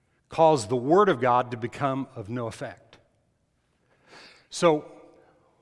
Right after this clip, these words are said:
one of the things, one of the places that you see traditions is in religion. The difference between religion and Christianity is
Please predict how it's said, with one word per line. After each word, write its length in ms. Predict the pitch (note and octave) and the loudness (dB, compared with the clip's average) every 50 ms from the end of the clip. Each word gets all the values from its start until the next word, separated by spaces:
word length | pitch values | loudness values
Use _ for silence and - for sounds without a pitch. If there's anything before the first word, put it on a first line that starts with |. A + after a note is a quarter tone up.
| _ _ _ _ _ | _ _ _ _ _
one 180 | - E3 G3 A#3 | -2 0 2 2
of 60 | A3 | 2
the 60 | D#3+ | 2
things, 420 | - F#3+ F3 D#3+ D#3 C3+ A#2 A#2 - | 0 0 0 0 -2 -4 -6 -8 -6
one 140 | D3 F3 G#3+ | -4 -2 0
of 120 | G3+ F#3+ | 0 0
the 40 | - | 0
places 400 | - F3+ E3+ - - C#3+ A2+ G2+ | 0 -2 0 -2 -4 -8 -8 -8
that 100 | C3 C#3 | -8 -8
you 140 | C3+ C3+ B2 | -8 -8 -8
see 220 | - - F3+ E3 | -6 -6 -6 -6
traditions 760 | - - - C3 A#2+ B2+ F3 F#3+ - - B2+ A#2+ C3 B2+ - - - - - _ | -6 -6 -8 -6 -4 -2 -4 -4 -4 -6 -6 -6 -8 -8 -10 -14 -20 -20 -18 _
is 180 | - C#3 A#2+ G#2+ | -8 -6 -4 -2
in 140 | C#3+ C3+ C3 | -2 -2 -2
religion. 600 | A#2 A#2+ A#2 C3+ D#3+ D#3+ B2 G2 G2+ E2 D2+ D2 - _ _ _ _ _ _ _ _ _ _ _ _ _ _ _ _ _ _ _ _ _ _ _ _ _ _ _ - | -2 -2 0 0 0 0 -2 -6 -12 -12 -14 -18 -20 _ _ _ _ _ _ _ _ _ _ _ _ _ _ _ _ _ _ _ _ _ _ _ _ _ _ _ -10
The 80 | C3 | 0
difference 380 | B2 F#3 F#3+ D#3+ F#3+ F3 - - | 2 2 4 4 2 -2 -2 -4
between 380 | D#3 - - E3+ F3 E3+ D#3 | -8 -6 -2 0 2 2 2
religion 680 | C3+ C3 C3+ B2+ C3+ F3 A3+ G3+ C#3 A2 C3 C3+ C#3 D3 | 2 0 0 2 4 2 2 2 0 -2 -4 -2 -2 -4
and 240 | - - C3 B2+ - | -6 -8 -10 -10 -8
Christianity 1040 | - - F3+ E3 - - - C#3 C#3+ D#3 F3+ G#3 G3 D3 A2 - F#2+ E2+ G2 A#2 - _ _ _ _ _ _ _ _ _ _ _ _ _ _ _ _ _ _ _ _ _ _ _ _ _ _ _ - - - _ _ | -6 -4 -4 -4 -4 -6 -6 -4 -2 0 2 2 2 0 0 -2 -6 -12 -12 -14 -18 _ _ _ _ _ _ _ _ _ _ _ _ _ _ _ _ _ _ _ _ _ _ _ _ _ _ _ -20 -20 -20 _ _
is 400 | - D#3+ D3+ D3 C#3+ C3 - - | -2 0 0 2 0 -2 -4 -8